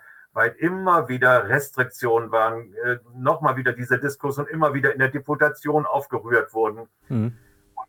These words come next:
Speaker 1: die beharrenden Kräfte in dieser Stadt einfach sehr, sehr stark sind. Am besten soll alles so bleiben, wie es ist.
Speaker 2: Äh, i-, ja, kann ich ja verstehen, aber am Ende hat ja auch,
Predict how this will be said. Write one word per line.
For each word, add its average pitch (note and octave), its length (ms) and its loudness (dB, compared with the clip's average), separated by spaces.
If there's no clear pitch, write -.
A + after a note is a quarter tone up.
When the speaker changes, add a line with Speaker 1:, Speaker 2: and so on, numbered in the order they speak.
Speaker 1:
die C3 80 -4
beharrenden D3 720 0
Kräfte C3+ 440 -4
in A2+ 140 -8
dieser A2+ 240 -4
Stadt - 220 -6
einfach G#2+ 320 -2
sehr, B2 420 0
sehr G2+ 240 0
stark F2 380 -2
sind. D#2 200 -10
Am B2+ 140 -4
besten E3 320 0
soll C3+ 160 2
alles D#3+ 240 2
so D3+ 100 2
bleiben, G#2+ 400 0
wie D#3 80 -6
es - 140 -6
ist. - 280 -20
Speaker 2:
Äh, - 120 -16
i-, - 160 -12
ja, G#2+ 440 0
kann C3+ 220 -4
ich C3 120 -4
ja A#2+ 100 2
verstehen, A#2 640 -2
aber A2+ 280 0
am F#2+ 140 -2
Ende A2+ 300 0
hat A#2 180 -2
ja G#2+ 100 2
auch, G#2 280 -4